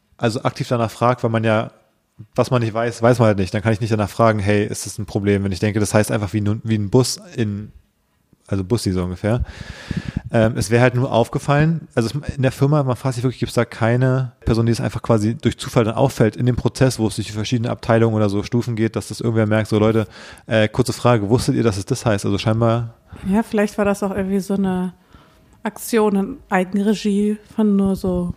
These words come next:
Speaker 2: weiß ich nicht.
Speaker 1: Von fünf Leuten oder vielleicht so einer
Speaker 2: Ja.
Speaker 1: kleinen Firma. Und beim Thema hier, ähm, Public Transport würde ich, äh, hatte ich noch was anderes gesehen und zwar hat jemand aus Kiew berichtet, ähm, der dort war, äh, mit dem Twitter-Namen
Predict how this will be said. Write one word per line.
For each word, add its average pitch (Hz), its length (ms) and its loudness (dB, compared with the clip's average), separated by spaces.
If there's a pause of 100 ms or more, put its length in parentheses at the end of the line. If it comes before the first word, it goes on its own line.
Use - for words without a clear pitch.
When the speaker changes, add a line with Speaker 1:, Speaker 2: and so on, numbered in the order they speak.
(140)
Speaker 2:
weiß 175 160 -2
ich 170 160 -8
nicht. 190 100 0
Speaker 1:
Von 117 120 2
fünf 113 200 -2
Leuten 120 300 4
oder 123 200 0
vielleicht 110 180 -2
so 117 100 -6
einer 113 120 -2
Speaker 2:
Ja. 107 60 2
Speaker 1:
kleinen 113 180 0
Firma. 123 340 -4 (400)
Und 123 100 0
beim 113 160 2
Thema 117 300 2
hier, 110 400 4
ähm, 101 440 0 (480)
Public 107 360 2
Transport 120 680 0 (1080)
würde 113 360 2
ich, - 260 -2
äh, 107 320 2
hatte 107 160 0
ich 101 60 -2
noch 113 100 0
was 98 80 -8
anderes 131 200 -4
gesehen 98 280 -2
und 104 100 -4
zwar 101 400 0 (1200)
hat 107 100 0
jemand 110 240 2
aus 107 220 0
Kiew 156 320 2 (100)
berichtet, 104 560 0 (640)
ähm, 107 200 -2
der 107 120 2
dort 107 180 2
war, 113 300 2 (440)
äh, 104 180 -2
mit 101 140 -2
dem 104 80 -10
Twitter-Namen 101 800 -2